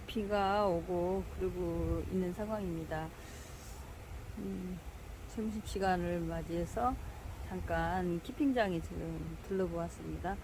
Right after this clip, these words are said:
음, 흑법사 종류 이렇게 합식해가지고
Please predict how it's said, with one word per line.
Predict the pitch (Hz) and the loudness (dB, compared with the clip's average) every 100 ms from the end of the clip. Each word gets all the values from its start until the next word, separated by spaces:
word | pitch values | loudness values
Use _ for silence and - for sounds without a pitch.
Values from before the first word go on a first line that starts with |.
| - - - - - - | -8 -10 -10 -8 -8 -6
음, | - 185 - - - - | -4 -4 -4 -6 -6 -2
흑법사 | 277 277 - 294 - - 226 | 0 2 4 4 4 8 8
종류 | 202 214 196 190 185 180 175 | 8 6 8 8 8 6 4
이렇게 | 180 - 202 180 180 185 180 - - | 2 4 6 6 6 4 2 2 0
합식해가지고 | 320 - - 269 220 180 175 170 220 294 | -2 0 4 8 8 8 6 6 8 6